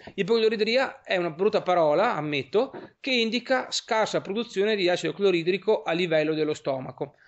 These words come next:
perché il primo tratto del tenue soprattutto è quasi sterile, perché lo stomaco, avendo un succo acido, molto acido, a P H uno anche,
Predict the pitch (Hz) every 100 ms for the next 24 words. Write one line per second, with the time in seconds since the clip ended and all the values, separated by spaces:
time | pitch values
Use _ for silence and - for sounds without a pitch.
0 | _ _ - 233 247 190 160 160 147 151
1 | 156 156 147 143 156 170 165 147 147 170
2 | 160 165 151 147 147 - 131 131 131 -
3 | - - - - 180 202 - 139 135 131
4 | 220 254 - - 151 165 226 226 - 175
5 | 170 139 139 - 170 175 170 160 185 175
6 | 160 139 - - 147 156 151 139 147 -
7 | 139 139 143 185 151 135 120 196